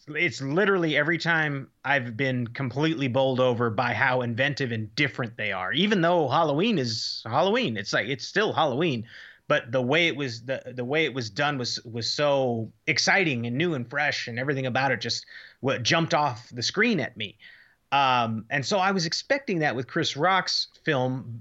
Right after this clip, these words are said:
not knowing that he d-, ended up not having any sort of, uh, strong influence on the script, uh, aside from probably his, his original pitch. Uh, uh, Josh Stolberg and, uh, and Peter Goldfinger wrote the script. Uh,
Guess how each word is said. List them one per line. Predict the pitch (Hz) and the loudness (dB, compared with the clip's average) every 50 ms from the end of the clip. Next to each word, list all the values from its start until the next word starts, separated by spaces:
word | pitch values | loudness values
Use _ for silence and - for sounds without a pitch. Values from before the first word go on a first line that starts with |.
| - - | -12 -8
not | 135 135 160 185 208 185 139 143 | -2 0 2 2 2 2 0 0
knowing | 151 170 190 202 190 165 143 131 | 0 2 2 4 2 2 2 2
that | 131 135 127 | 0 -2 -2
he | 120 147 165 139 | -2 -4 -4 -4
d-, | 110 135 - - | -4 -6 -6 -6
ended | - 135 160 170 147 | -4 -2 0 2 2
up | 156 156 151 | 2 2 2
not | 131 143 151 139 | 0 0 0 2
having | 127 170 175 165 170 165 | 2 2 2 2 0 0
any | 170 196 226 208 151 120 | 0 0 0 0 -2 -2
sort | - - 151 131 123 120 | -4 -2 -2 -2 -2 -2
of, | 113 110 - - - _ - - - - - _ _ - | -4 -6 -8 -12 -20 _ -20 -20 -20 -20 -20 _ _ 0
uh, | 127 123 123 120 117 117 113 110 - | 2 4 4 4 2 0 -2 -4 -4
strong | - - - - - 139 151 160 160 151 147 | -4 -6 -4 -2 0 2 4 4 4 4 2
influence | 143 143 - 156 147 139 127 117 | 0 -2 -2 -2 -2 -2 0 0
on | 139 135 123 | -2 -2 -2
the | 120 | -2
script, | 113 - - - 160 151 - - - - - - | -2 -2 0 0 0 0 0 -2 -8 -14 -8 -4
uh, | 135 131 - - | -4 -2 0 0
aside | 127 - - 160 147 143 - | 0 2 2 2 2 2 0
from | - 135 113 | -2 -6 -4
probably | - 151 143 131 131 120 | -2 0 0 0 0 -2
his, | 127 123 110 107 107 | -2 -4 -4 -6 -8
his | 120 123 113 | -8 -6 -4
original | 123 120 131 127 113 123 120 120 110 | -4 -2 -2 -2 0 -2 -2 -4 -2
pitch. | - - 233 233 - - - - - - - - - - - - - _ _ - | 0 2 2 2 2 0 -4 -8 -8 -10 -12 -20 -20 -20 -20 -20 -20 _ _ -2
Uh, | 127 | 2
uh, | 127 123 120 117 113 107 110 131 131 120 | 2 4 4 2 2 0 0 0 0 0
Josh | 113 110 143 151 139 135 - - - | 0 0 2 2 4 4 2 0 2
Stolberg | - 156 160 151 139 151 147 143 143 131 123 - - | 2 2 2 2 2 2 2 2 0 -2 -4 -6 -2
and, | 117 123 127 123 123 120 120 117 | 0 0 2 2 0 -2 -2 0
uh, | 123 120 120 120 120 117 113 117 110 | 0 0 0 0 0 0 0 0 -2
and | 113 113 117 113 | -2 -2 -2 -2
Peter | 123 139 127 123 | -2 -2 0 2
Goldfinger | 101 131 139 180 196 - - 147 117 113 113 113 | 2 4 4 4 4 2 0 0 0 0 0 0
wrote | 123 120 120 | -2 -2 -2
the | - 107 | -4 -6
script. | - - - 117 98 - - - | -6 -4 -4 -4 -6 -4 -4 -4
Uh, | 113 110 104 107 107 | -2 0 0 0 0